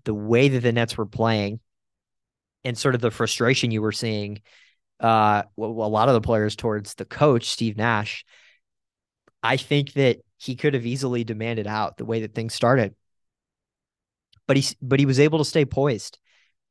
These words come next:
And now the Nets are playing like legitimate contenders. Um, and I think that,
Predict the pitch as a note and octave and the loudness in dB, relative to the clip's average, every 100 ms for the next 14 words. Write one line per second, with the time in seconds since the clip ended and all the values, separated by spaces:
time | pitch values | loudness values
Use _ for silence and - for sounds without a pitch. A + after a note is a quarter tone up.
0 | - B2+ A2+ A2 B2 D3+ A#2+ B2 A2+ A2 | -10 -10 -8 -4 -2 0 -2 -2 -6 -8
1 | A2 A#2 - A#2 - A#2+ A#2+ A#2+ A#2 A2 | -8 -6 -6 -8 -6 -2 0 0 -2 -4
2 | A2 A#2 A2 A#2 A2+ G#2 A2+ A#2+ C3 G2 | -4 -4 0 2 0 -6 -6 -4 -4 -4
3 | F2+ - _ _ _ _ _ _ B2 A#2 | -6 -16 _ _ _ _ _ _ 0 2
4 | A2+ A2+ A#2+ B2+ _ _ _ _ _ _ | 2 0 -2 -10 _ _ _ _ _ _
5 | _ _ - C#3 C3+ C3 B2+ - _ B2 | _ _ -2 2 2 0 -2 -8 _ -6
6 | - C#3+ C3+ C#3 B2+ | -2 -4 0 0 0